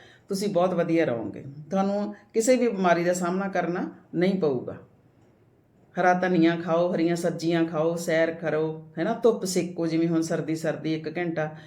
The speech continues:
ਮਾਰਨਿੰਗ ਵਾਲੀ ਧੁੱਪ ਸੇਕੋ ਤਾਂ ਬਹੁਤ, ਬਹੁਤ, ਬਹੁਤ ਤੁਹਾਡਾ ਮਤਲਬ ਕਿ ਫਾਇਦਾ ਹੋ ਜਾਊਗਾ ਜ਼ਿੰਦਗੀ ਦੇ ਵਿੱਚ। ਤੁਸੀਂ ਬਿਲਕੁਲ ਹੈਲਦੀ ਰਹੋਗੇ, ਰਿਸ਼ਟ ਪੁਸ਼ਟ ਰਹੋਗੇ, ਹੈ ਨਾ, ਕਿਉਂਕਿ ਆਪਾਂ ਕਿਸੇ ਦੇ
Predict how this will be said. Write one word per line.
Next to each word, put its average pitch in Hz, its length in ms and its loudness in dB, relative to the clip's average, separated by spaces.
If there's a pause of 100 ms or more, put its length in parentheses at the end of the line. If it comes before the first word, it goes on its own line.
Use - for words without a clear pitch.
(180)
ਮਾਰਨਿੰਗ 160 380 6
ਵਾਲੀ 160 220 4
ਧੁੱਪ 180 220 -6
ਸੇਕੋ 147 640 -8 (400)
ਤਾਂ 156 100 -4
ਬਹੁਤ, 160 480 -2 (360)
ਬਹੁਤ, 170 360 0
ਬਹੁਤ 202 540 0
ਤੁਹਾਡਾ 185 240 2
ਮਤਲਬ 165 400 0
ਕਿ 165 380 -4 (200)
ਫਾਇਦਾ 185 320 6
ਹੋ 226 140 4
ਜਾਊਗਾ 185 240 6
ਜ਼ਿੰਦਗੀ 165 360 2
ਦੇ 165 120 0
ਵਿੱਚ। 160 340 -4 (880)
ਤੁਸੀਂ 185 200 -2
ਬਿਲਕੁਲ 190 380 2
ਹੈਲਦੀ 160 280 2
ਰਹੋਗੇ, 180 300 2
ਰਿਸ਼ਟ 180 260 -2
ਪੁਸ਼ਟ 190 280 -4
ਰਹੋਗੇ, 180 460 0 (500)
ਹੈ 190 60 -4
ਨਾ, 320 240 -2 (300)
ਕਿਉਂਕਿ 185 180 0
ਆਪਾਂ 185 200 2
ਕਿਸੇ 185 220 -4
ਦੇ 262 260 -2